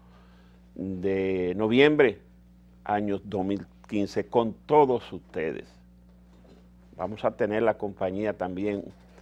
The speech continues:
del doctor Humberto Salazar, que no puede quedarse los viernes, está por aquí con nosotros.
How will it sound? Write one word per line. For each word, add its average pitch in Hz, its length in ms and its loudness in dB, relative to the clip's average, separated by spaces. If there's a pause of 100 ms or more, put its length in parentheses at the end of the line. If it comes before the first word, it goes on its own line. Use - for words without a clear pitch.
(120)
del 101 280 2
doctor 110 840 6 (280)
Humberto 104 380 2
Salazar, 123 600 8
que 117 100 0
no 110 160 0
puede 131 300 4
quedarse 143 420 8
los 147 160 2
viernes, 165 400 4
está 120 220 2
por 147 100 2
aquí 139 240 0
con 147 160 -4
nosotros. 147 500 -4